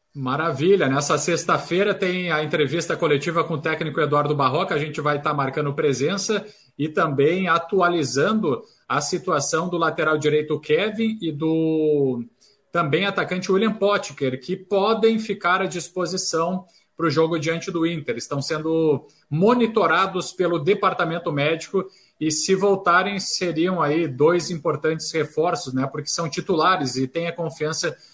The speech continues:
do, do técnico Barroca. A gente marca a presença na entrevista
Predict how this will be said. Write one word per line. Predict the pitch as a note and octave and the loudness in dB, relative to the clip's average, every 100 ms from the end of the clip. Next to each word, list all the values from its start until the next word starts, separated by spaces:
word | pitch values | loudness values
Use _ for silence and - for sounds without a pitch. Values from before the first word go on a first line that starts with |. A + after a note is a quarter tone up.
| _ C#3+ | _ -2
do, | D3 D#3 D3+ | 2 4 4
do | D3 D3+ C#3+ | 2 2 2
técnico | C#3+ D3+ D#3 D3+ D3+ | -2 -6 -6 -8 -2
Barroca. | D#3 C3 B2 C3 | 0 2 0 0
A | |
gente | D3 C#3+ | -2 -2
marca | D3+ D3+ D3+ | 0 0 0
a | |
presença | - C#3+ D3 D3+ D3+ | 0 0 0 -4 -4
na | C#3+ | -4
entrevista | F#3+ E3+ D3 G#3+ A3+ | -2 -2 0 0 2